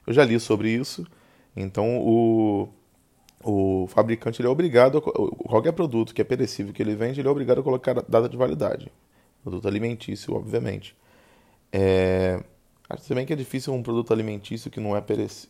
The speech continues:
que não, que seja perecível, não alimentício. É, que é perecível, sempre alimentício. É isso,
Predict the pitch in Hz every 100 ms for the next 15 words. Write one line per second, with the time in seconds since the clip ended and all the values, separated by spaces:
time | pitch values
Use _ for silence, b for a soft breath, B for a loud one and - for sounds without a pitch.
0 | _ - 98 98 - - - 104 101 107
1 | 104 95 - 107 101 101 - _ - 98
2 | 104 101 98 95 101 - - - _ b
3 | b b b b b _ - - 113 -
4 | - 147 135 - 139 147 135 143 147 147
5 | 131 110 110 - - b b b b b
6 | b b _ _ _ - 95 98 95 -
7 | - -